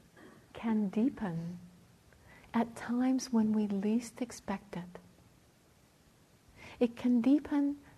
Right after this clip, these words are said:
at times when we are really brought to our knees, when you would expect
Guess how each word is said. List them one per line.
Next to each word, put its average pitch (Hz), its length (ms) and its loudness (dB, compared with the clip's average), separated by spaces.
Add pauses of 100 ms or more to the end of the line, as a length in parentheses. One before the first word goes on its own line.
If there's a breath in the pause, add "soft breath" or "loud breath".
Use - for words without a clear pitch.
at 220 280 0
times 233 680 0 (240 loud breath)
when 214 200 2
we 214 160 4
are 214 140 -2
really 214 380 0
brought 190 580 -4
to 208 220 -4
our 196 180 -6
knees, 185 640 -8 (800 loud breath)
when 226 180 8
you 233 140 8
would 233 160 6
expect - 720 -4